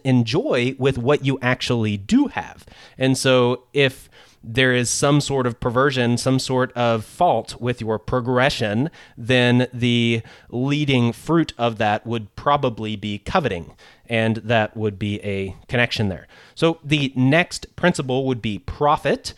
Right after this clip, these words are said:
and I would say that the corresponding word to that would be "thou shalt not steal." And what are you stealing? You're stealing someone else's profits. You're reaping what you did not sow.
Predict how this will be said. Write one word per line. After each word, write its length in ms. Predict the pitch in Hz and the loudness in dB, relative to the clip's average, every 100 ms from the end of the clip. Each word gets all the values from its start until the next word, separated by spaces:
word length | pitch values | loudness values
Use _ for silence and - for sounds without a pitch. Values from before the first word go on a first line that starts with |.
| - _ | -18 _
and 380 | 131 135 131 127 - | 0 2 4 2 2
I 140 | 131 | 2
would 160 | 127 127 | 2 0
say 300 | - 160 143 | 2 4 2
that 160 | 131 | 0
the 60 | - | -6
corresponding 760 | - 156 143 - 127 127 120 | -4 0 0 0 2 4 4
word 240 | 120 117 - | 2 0 -2
to 80 | 107 | -4
that 340 | 113 113 120 | 0 0 -2
would 180 | 117 104 | -6 -6
be 340 | 110 107 117 _ _ | -6 -4 -8 _ _
"thou 280 | 113 113 104 | -8 0 0
shalt 240 | - 110 104 | 0 -2 -2
not 200 | 101 - | -6 -6
steal." 800 | - - - 190 151 87 - - - - _ 110 | -8 -10 -8 0 0 0 -6 -20 -20 -20 _ -4
And 460 | 107 104 104 - - | 0 0 -2 -8 -14
what 280 | 107 101 117 | -10 -4 -2
are 40 | |
you 160 | 107 104 | -2 -4
stealing? 420 | - 190 185 175 | 2 4 6 4
You're 100 | 131 | 2
stealing 360 | - 131 123 123 | 0 0 2 0
someone 320 | 123 117 107 | 0 0 -2
else's 480 | 104 - 104 - - | -4 -8 -8 -8 -10
profits. 580 | - - - 95 - | -4 -4 -2 -8 -8
You're 180 | 120 117 | -4 -4
reaping 520 | 110 156 156 120 117 | 0 0 2 0 0
what 180 | 117 120 | 0 -4
you 120 | 120 | -6
did 220 | 110 117 110 | -2 -2 0
not 280 | 107 104 | -2 -4
sow. 580 | - - 185 170 80 - | -6 -2 2 2 0 -10